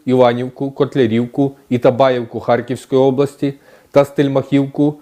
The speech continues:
на Луганщині. На Лиманському напрямку під вогневе ураження потрапили Макіївка, Площанка, Червонопопівка і Невське Луганської області та Ямполівка Донецької.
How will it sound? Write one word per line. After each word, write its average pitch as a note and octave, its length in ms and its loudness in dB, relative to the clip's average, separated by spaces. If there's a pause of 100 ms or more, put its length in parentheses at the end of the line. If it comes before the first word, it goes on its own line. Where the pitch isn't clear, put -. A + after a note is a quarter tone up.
(220)
на A#2+ 100 2
Луганщині. A2 720 -2 (920)
На B2 140 0
Лиманському D3+ 720 -2 (300)
напрямку C#3+ 540 -2
під C#3 200 0
вогневе D3 360 2
ураження C3+ 600 0
потрапили C3+ 560 -2
Макіївка, C3 640 -2
Площанка, C#3 720 -2 (300)
Червонопопівка C#3 920 0
і C3 160 0
Невське A#2+ 440 -2
Луганської B2 580 2
області C#3+ 540 0 (340)
та C3+ 120 4
Ямполівка C3 800 0 (240)
Донецької. B2 680 -2